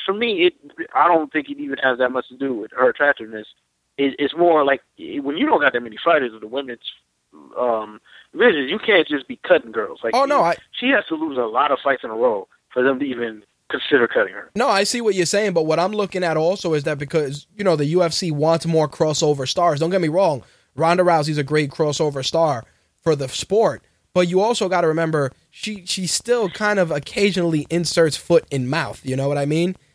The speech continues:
Speaker 2: You gotta have an extra person out there. Think about it. For, for your faces of the sport on the men's side, Anderson Silva, G S P, John Jones, Chael Sonnen, uh, Cain Velasquez, Uriah Faber. You know what I mean? Like, you could go down a list of,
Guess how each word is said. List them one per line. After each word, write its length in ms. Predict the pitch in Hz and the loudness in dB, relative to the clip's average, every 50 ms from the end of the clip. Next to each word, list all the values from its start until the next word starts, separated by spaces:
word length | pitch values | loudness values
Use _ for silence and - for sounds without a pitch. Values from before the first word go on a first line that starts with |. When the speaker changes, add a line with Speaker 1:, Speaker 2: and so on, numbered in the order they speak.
| _ _ - | _ _ -4
Speaker 2:
You 140 | 165 175 | -4 -2
gotta 260 | 156 - 214 226 233 185 | 2 2 2 2 2 2
have 280 | 180 202 196 196 175 170 | 2 2 2 2 2 2
an 80 | 165 | 0
extra 300 | 175 180 - - - 151 | 0 -2 -2 -4 -8 -6
person 380 | 139 - 208 208 160 - 156 139 | -4 -2 -2 -2 -2 -2 -4 -6
out 160 | 120 117 - | -6 -8 -10
there. 160 | 127 117 113 - _ _ _ _ | -12 -12 -14 -16 _ _ _ _
Think 140 | - 240 208 | 0 0 2
about 220 | 214 175 143 131 110 | 2 2 2 0 -2
it. 80 | 82 - _ _ _ _ _ | -8 -14 _ _ _ _ _
For, 300 | - 196 208 202 175 156 | 0 2 2 2 2 0
for 140 | - - 202 | 0 0 0
your 160 | 196 196 190 170 | 2 2 0 0
faces 420 | - - 214 233 240 - 233 220 | 0 2 2 2 2 0 -4 -2
of 100 | 226 214 | -2 -2
the 80 | 196 180 | -2 -2
sport 340 | - - - 208 214 208 | -2 0 0 0 2 2
on 100 | 202 190 | 0 0
the 60 | 180 175 | 0 -2
men's 260 | 175 190 196 190 185 | -2 -2 -2 -2 -2
side, 380 | - 196 175 170 170 165 160 - _ _ _ _ - | 0 0 2 2 2 2 0 -2 _ _ _ _ -4
Anderson 340 | 151 170 180 180 160 170 | -2 0 0 -2 -2 -2
Silva, 560 | 156 - 180 175 170 160 160 156 156 147 143 - _ _ | -2 0 2 2 2 2 2 -2 -2 -4 -6 -10 _ _
G 260 | 131 - - 165 175 170 | -12 -4 0 2 2 2
S 160 | 160 156 - | 2 0 -2
P, 400 | - 160 147 143 143 139 131 131 _ _ _ _ _ | -2 -2 0 0 0 0 -2 -4 _ _ _ _ _
John 380 | - 151 156 160 160 160 151 | -4 0 2 2 2 2 0
Jones, 480 | 139 143 139 139 135 131 131 131 - - _ _ _ - | 0 -2 0 0 0 0 -2 -4 -6 -10 _ _ _ -6
Chael 300 | - - 170 170 170 160 | -2 0 2 2 2 2
Sonnen, 560 | - - - 143 135 135 135 131 123 127 123 - _ _ _ _ _ _ _ | 0 0 0 0 0 0 -2 -2 -4 -6 -8 -10 _ _ _ _ _ _ _
uh, 200 | - 120 120 123 | -10 -8 -8 -8
Cain 300 | 120 - 208 208 226 208 | -10 -6 -2 0 0 0
Velasquez, 800 | 185 190 175 160 156 151 147 - - 160 151 147 143 139 139 135 139 | 2 2 2 2 2 2 0 0 0 0 2 2 2 0 -2 -4 -4
Uriah 380 | 151 151 165 175 185 170 165 | -2 0 2 4 4 4 2
Faber. 300 | 156 - 170 160 151 131 | 2 0 0 0 0 0
You 80 | 156 185 | 0 2
know 80 | 208 220 | 2 2
what 60 | 214 | 2
I 40 | 202 | 2
mean? 140 | 220 233 220 | 2 0 2
Like, 140 | 190 165 160 | 0 0 0
you 100 | 240 226 | -4 -8
could 120 | 240 202 | -4 -2
go 120 | 226 220 | 0 2
down 180 | 214 214 208 196 | 2 2 2 2
a 60 | 165 | 2
list 320 | 165 175 202 233 226 - - | 2 2 2 2 0 0 -2
of, 160 | 180 165 | -4 -6